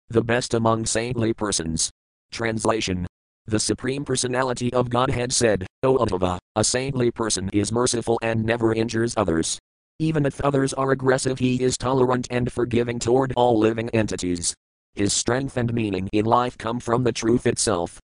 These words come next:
He is free from all envy and jealousy, and his mind is equal in material happiness and distress. Thus, he dedicates his time to work for the welfare of all others. His intelligence is never bewildered by material desires,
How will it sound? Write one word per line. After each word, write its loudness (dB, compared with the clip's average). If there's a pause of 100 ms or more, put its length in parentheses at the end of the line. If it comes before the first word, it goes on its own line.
He 2
is 0
free -2
from -2
all 2
envy 0
and 0
jealousy, -2 (160)
and -2
his 0
mind -2
is 0
equal 2
in -2
material 0
happiness 0
and 0
distress. -2 (400)
Thus, 0 (140)
he 2
dedicates 0
his 0
time 0
to -2
work 0
for 0
the 2
welfare 2
of 0
all 4
others. 0 (400)
His 0
intelligence -2
is 2
never 0
bewildered 2
by 4
material 2
desires, 0